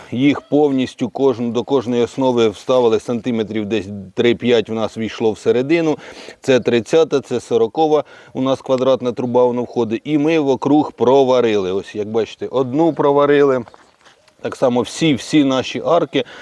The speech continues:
ось проварено, все, все закріплено. І так само ми закріпили,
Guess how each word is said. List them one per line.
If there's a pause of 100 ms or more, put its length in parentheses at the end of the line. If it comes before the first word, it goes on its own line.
(280)
ось
проварено,
все, (300)
все
закріплено. (280)
І
так
само (220)
ми
закріпили,